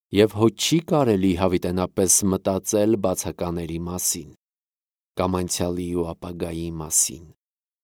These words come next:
Ներկան մեծ երախ ունի։ Նա ամեն ինչ կլանում է, ամեն ինչի վրա աչք է տնկում։ Ներկան ամեն ինչ է,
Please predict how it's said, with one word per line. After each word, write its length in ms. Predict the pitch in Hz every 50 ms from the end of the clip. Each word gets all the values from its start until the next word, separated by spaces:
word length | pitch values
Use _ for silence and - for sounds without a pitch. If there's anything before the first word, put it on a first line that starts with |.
| _ _ _ _ _ _ _ _ _ _ _ -
Ներկան 500 | 92 95 107 110 110 - 123 120 123 123 120
մեծ 360 | 117 117 120 123 127 - - -
երախ 480 | 127 107 107 107 104 104 87 76 - - -
ունի։ 320 | - 78 65 55 53 - _ _ _ _ _ _ _ _ _ _ _ _ -
Նա 100 | 113 113 110
ամեն 320 | 113 110 117 123 120 117
ինչ 160 | 120 120 107 -
կլանում 560 | - - 110 104 104 101 98 95 90 85 82
է, 100 | 78 76 78 _ _ _ -
ամեն 320 | - 113 113 120 120 117
ինչի 240 | 117 107 - - 123
վրա 200 | 113 113 117 113
աչք 300 | 104 101 95 - - -
է 100 | - 85 80
տնկում։ 500 | - - 85 80 78 - - 69 69 69 80 - _ _ _ _ _ _ _ _ _ _ _ _ _ - -
Ներկան 580 | 95 101 104 98 95 - 104 107 110 117 120
ամեն 360 | 123 113 110 107 110 110 110 107
ինչ 260 | 92 82 76 71 - -
է, 160 | - -